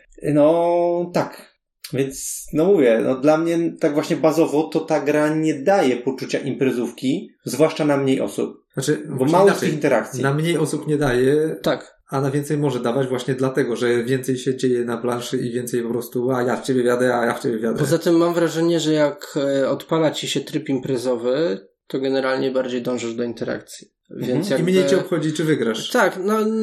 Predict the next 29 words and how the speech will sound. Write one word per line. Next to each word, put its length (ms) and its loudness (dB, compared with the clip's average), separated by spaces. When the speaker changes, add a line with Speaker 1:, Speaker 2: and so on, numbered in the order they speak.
Speaker 3:
ta 220 2
Speaker 1:
Właśnie 220 4
Speaker 3:
gra 80 -
Speaker 1:
chodzi, 140 2
Speaker 3:
na 60 -4
Speaker 1:
chodzi 60 6
mi 60 4
Speaker 3:
pięć 20 4
Speaker 1:
dokładnie 380 4
Speaker 3:
osób 160 4
Speaker 1:
o 20 -6
to 200 2
zaklikanie 560 2
trybu 300 0
imprezowego. 420 0
Speaker 3:
Tak, 340 0
Speaker 1:
O, 160 4
Speaker 3:
to 160 4
Speaker 1:
to, 120 6
o 40 6
Speaker 3:
ona 120 6
Speaker 1:
to 60 6
jest 120 6
moje 120 4
Speaker 3:
może. 120 0
Speaker 1:
pytanie. 400 -2
Speaker 2:
Tak, 180 2
nie, 140 4
tak, 300 2